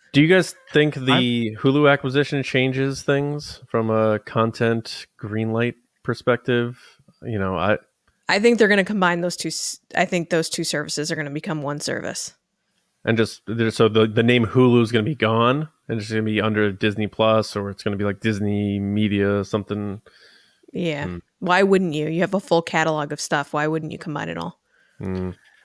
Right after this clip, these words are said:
Speaker 2: I mean, you could have stuff be on Hulu, and you could have other stuff be on Disney Plus and keep both of 'em, keep, to keep people buying f-, both. But you could use certain properties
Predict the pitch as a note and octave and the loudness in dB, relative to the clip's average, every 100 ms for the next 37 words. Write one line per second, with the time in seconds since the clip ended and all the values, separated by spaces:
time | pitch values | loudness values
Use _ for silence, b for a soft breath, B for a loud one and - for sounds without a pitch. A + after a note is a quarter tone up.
0 | b C3 E3 E3+ D#3 F#3 - D#3+ B2 D#3+ | b -4 0 4 4 2 2 0 2 2
1 | C#3+ A#2+ - D#3 - C3+ B2 A#2 A2+ C#3+ | 2 0 -2 -4 -2 -2 0 -2 -4 -4
2 | C#3 C3 B2+ B2 A#2+ A#2 A#2+ A2 G#2+ A#2+ | 0 0 0 -4 -6 -4 -2 -2 -2 -2
3 | A2+ B2 A2 A#2+ A2 G#2+ A2+ G2+ A2 - | -2 -4 -4 -4 -4 -4 -6 -6 -8 -4
4 | A#2+ A2+ A#2 G#2 - A#2+ - A#2 A2+ A2 | -2 -2 -4 -8 -8 -8 -4 -2 -2 -4
5 | G#2+ G#2+ G#2+ A#2+ - C#3+ B2 - A#2+ - | -4 -4 -10 -16 -6 -6 -6 -6 -8 -4
6 | C3 - B2+ A#2 A2 - - _ _ _ | -4 -4 -6 -4 -6 -8 -20 _ _ _
7 | _ - A#2+ A#2 G#2+ - _ A#2 A#2+ C3 | _ 0 2 2 -2 -6 _ -4 2 2
8 | A2 - - B B B B B A#2 C#3 | 2 -2 -12 B B B B B 0 0
9 | A#2+ B2+ A#2+ - F#3 E3 C3 B2+ - - | 2 -4 -4 0 2 2 2 -2 -2 0
10 | G3 C#3+ - C3+ A#2+ B2 A#2 A#2 A2+ | 0 0 0 0 2 0 0 -2 -4